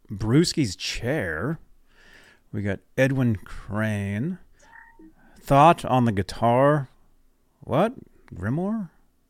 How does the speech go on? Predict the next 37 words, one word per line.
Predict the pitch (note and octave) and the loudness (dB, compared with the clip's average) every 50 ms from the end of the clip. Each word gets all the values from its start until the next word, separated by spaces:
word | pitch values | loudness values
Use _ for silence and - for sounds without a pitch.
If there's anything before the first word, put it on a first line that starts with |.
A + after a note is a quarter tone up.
| _ _ _ - | _ _ _ -14
The | G2 | -14
guitar | F#2 F#2 - - G#2+ A2+ | -12 -12 -10 -8 -6 -6
more? | C#3+ F3+ A3 A3+ G#3 - _ _ _ _ _ _ _ _ _ _ _ _ _ _ _ _ _ _ _ _ _ _ _ _ _ _ - - _ _ _ _ _ - | -4 -4 -6 -8 -8 -10 _ _ _ _ _ _ _ _ _ _ _ _ _ _ _ _ _ _ _ _ _ _ _ _ _ _ -20 -20 _ _ _ _ _ -10
A | - - | -10 -8
thought? | - - A#2 B2 D3+ F3+ G#3+ - - - - - _ _ - - - - - - - - | -4 0 2 2 2 2 0 -4 -10 -20 -20 -20 _ _ -20 -20 -20 -20 -20 -20 -8 6
This | - F3 A3 A3 | 8 8 8 8
is | C4+ A3+ | 6 6
the | A3+ F#3+ | 6 6
Guitar | D3+ - - - - E3+ F3 D#3+ | 4 2 2 4 6 8 8 8
Moir, | C#3+ B2 A#2+ C3+ E3 F3 C#3 G2 F2+ F2+ F#2+ B2 - - - - - _ _ _ _ _ _ | 6 6 4 4 6 4 4 4 2 2 0 -2 -4 -8 -14 -18 -20 _ _ _ _ _ _
if | - | -8
you're | D#3 C#3 | -6 -4
wondering | B2+ A#2+ A#2+ A2+ | -4 -2 -2 -4
what | G#2+ A2 G#2 - | -4 -6 -6 -6
this | - G#2 - - | -10 -12 -10 -12
is. | G#2 F#2+ G2+ B2+ - - _ _ _ _ _ _ _ _ _ _ _ _ _ _ _ - | -12 -12 -12 -14 -16 -20 _ _ _ _ _ _ _ _ _ _ _ _ _ _ _ -10
That's | G2 A#2 A2+ - - | -8 -8 -8 -6 -4
where | A#2 A#2 A2+ | -4 -2 -2
a | A2 - E2 - _ _ | -4 -6 -12 -20 _ _
lot | A#2+ B2 A#2 | -4 -2 -2
of | A#2 | 0
the | G2+ G#2+ | -2 -2
guitars | F#2+ G2+ - - G#2+ G#2+ G2+ G2+ F#2+ F#2 | -4 -6 -4 0 0 2 2 2 0 -4
live. | F2 F2+ F2+ F2 G2+ C#3+ - - - - - _ _ _ _ _ _ _ _ _ _ _ _ _ _ _ _ _ _ _ _ _ _ _ _ _ _ _ _ _ _ _ _ _ _ _ _ _ _ _ - - | -6 -6 -6 -6 -8 -10 -12 -16 -20 -20 -20 _ _ _ _ _ _ _ _ _ _ _ _ _ _ _ _ _ _ _ _ _ _ _ _ _ _ _ _ _ _ _ _ _ _ _ _ _ _ _ -14 -10
Uh, | - F#2 F2+ F2 F2 E2+ E2 E2+ E2+ E2 D#2+ _ _ _ _ _ _ _ _ _ _ _ _ _ _ _ _ _ _ - | -8 -6 -6 -6 -6 -8 -8 -8 -10 -10 -12 _ _ _ _ _ _ _ _ _ _ _ _ _ _ _ _ _ _ -12
let's | G#2 G#2 - | -12 -12 -12
see, | - - - G2 F#2+ F#2 | -12 -10 -8 -8 -6 -6
who | F#2+ A#2+ A#2+ | -6 -6 -6
else | G#2+ - - | -6 -6 -6
is | F#2+ | -6
in | F#2 F2+ | -4 -4
here? | F2+ F2+ E2+ E2 | -4 -4 -4 -4
Doc | E2 - B2+ C#3+ D3+ - - F#2+ | 0 2 4 4 4 2 -2 -4
Danger | A2+ A2+ B2 C#3+ D3 C3+ C#3+ D3 C3+ | 0 0 2 2 2 0 0 -2 -2
is | - A#2+ A2+ | -2 -4 -4
in | B2 C3 | -4 -2
here. | B2 B2 B2 B2 B2 B2 B2 A#2 | -2 -2 -2 0 0 -2 -2 -4